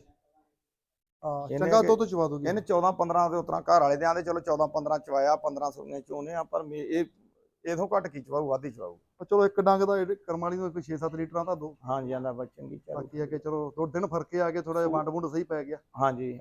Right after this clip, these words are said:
Speaker 2: ਉਸ ਤਰ੍ਹਾਂ
Speaker 1: ਤੇ
Speaker 2: ਸੂਆ ਵੀ ਉਹਨਾਂ ਦੂਜਾ ਹੀ ਦੱਸਿਆ। ਚਲੋ ਆਪਾਂ ਮੰਨ ਕੇ ਚੱਲਦੇ, ਪਹਿਲਾ ਸੂ ਕਈ ਵਾਰੀ ਪੱਕ ਕੇ ਸੂਆ ਜਿਹੜਾ
Speaker 1: ਪਹਿਲਾਂ
Speaker 2: ਆਪਾਂ
Speaker 1: ਪਸ਼ੂ
Speaker 2: ਤੀਜਾ,
Speaker 1: ਪੁੱਜ
Speaker 2: ਆਪਾਂ
Speaker 1: ਪੱਜ ਕੇ
Speaker 2: ਨੇ ਕੋਈ
Speaker 1: ਬਣਦਾ।
Speaker 2: ਤੀਜਾ, ਤੀਜਾ ਮੰਨ ਲਈ
Speaker 1: ਹਾਂ।
Speaker 2: ਕੋਈ ਵੀਰ ਇਹਦੇ ਨਾਲ।
Speaker 1: ਬਿਲਕੁਲ ਜੀ, ਬਿਲਕੁਲ।
Speaker 2: ਹਾਂਜੀ।
Speaker 1: ਆਪਾਂ ਸੋ ਕਹਿੰਦਾ ਪਸ਼ੂ ਪੁੱਜ ਪੱਜ ਕੇ ਬਣਦਾ,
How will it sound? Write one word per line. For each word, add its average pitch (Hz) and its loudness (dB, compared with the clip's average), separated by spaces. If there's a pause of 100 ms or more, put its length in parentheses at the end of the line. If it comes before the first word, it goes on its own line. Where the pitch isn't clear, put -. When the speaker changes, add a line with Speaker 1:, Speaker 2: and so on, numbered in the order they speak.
Speaker 2:
ਉਸ 151 -4
ਤਰ੍ਹਾਂ 147 0
Speaker 1:
ਤੇ - -16
Speaker 2:
ਸੂਆ 180 2
ਵੀ 233 2
ਉਹਨਾਂ 233 0
ਦੂਜਾ 180 0
ਹੀ 226 4
ਦੱਸਿਆ। 202 2
ਚਲੋ 196 2
ਆਪਾਂ 180 6
ਮੰਨ 185 2
ਕੇ 175 -4
ਚੱਲਦੇ, 175 0
ਪਹਿਲਾ 175 -2
ਸੂ 160 -8
ਕਈ 165 -8
ਵਾਰੀ 156 -4
ਪੱਕ 147 -2
ਕੇ 156 -8
ਸੂਆ 156 -4
ਜਿਹੜਾ 165 2
Speaker 1:
ਪਹਿਲਾਂ 160 4
Speaker 2:
ਆਪਾਂ 170 2
Speaker 1:
ਪਸ਼ੂ 180 -2
Speaker 2:
ਤੀਜਾ, 175 2
Speaker 1:
ਪੁੱਜ 170 6
Speaker 2:
ਆਪਾਂ 180 10
Speaker 1:
ਪੱਜ 180 6
ਕੇ 185 4
Speaker 2:
ਨੇ 185 6
ਕੋਈ 175 2
Speaker 1:
ਬਣਦਾ। 156 -2
Speaker 2:
ਤੀਜਾ, 151 4
ਤੀਜਾ 139 -4
ਮੰਨ 147 -6
ਲਈ 143 -12
Speaker 1:
ਹਾਂ। 123 -16
Speaker 2:
ਕੋਈ 120 -20
ਵੀਰ 120 -12
ਇਹਦੇ 127 -12
ਨਾਲ। 123 -14 (360)
Speaker 1:
ਬਿਲਕੁਲ 180 -4
ਜੀ, 156 -6
ਬਿਲਕੁਲ। 143 -14 (340)
Speaker 2:
ਹਾਂਜੀ। 123 -8
Speaker 1:
ਆਪਾਂ 190 -12
ਸੋ 190 -8
ਕਹਿੰਦਾ 190 0
ਪਸ਼ੂ 180 -4
ਪੁੱਜ 170 0
ਪੱਜ 170 4
ਕੇ 175 -2
ਬਣਦਾ, 151 -2